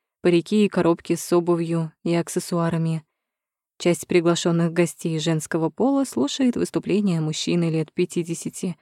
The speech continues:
а другая уже готовится к балу. Кто-то терпеливо ждет очередь к стилистам за прической и макияжем,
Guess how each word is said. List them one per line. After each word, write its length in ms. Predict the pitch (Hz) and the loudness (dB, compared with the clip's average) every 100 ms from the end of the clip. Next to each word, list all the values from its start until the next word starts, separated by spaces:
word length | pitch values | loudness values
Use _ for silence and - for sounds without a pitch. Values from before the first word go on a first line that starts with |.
| _ _ _ _ - | _ _ _ _ -2
а 120 | 175 | 0
другая 580 | 170 160 190 247 247 233 | 0 0 2 6 6 4
уже 240 | - 180 240 | 0 0 2
готовится 520 | 247 247 247 226 214 | 2 2 2 2 0
к 60 | 196 | 2
балу. 500 | 185 190 185 180 180 _ _ _ _ | 4 4 4 0 -2 _ _ _ _
Кто-то 340 | - 285 294 233 | -2 2 4 4
терпеливо 600 | - 170 175 175 208 180 | 2 0 2 4 4 2
ждет 300 | 156 160 - | 2 2 2
очередь 540 | 208 - 214 190 - | 2 2 4 2 0
к 80 | - | -12
стилистам 680 | - - 190 190 - 190 185 | -4 0 2 2 0 0 2
за 100 | 185 | 0
прической 560 | 190 180 190 180 - 185 | -2 -2 -2 -2 0 2
и 20 | |
макияжем, 880 | 180 - 180 175 175 170 170 165 | 2 2 2 2 2 2 0 0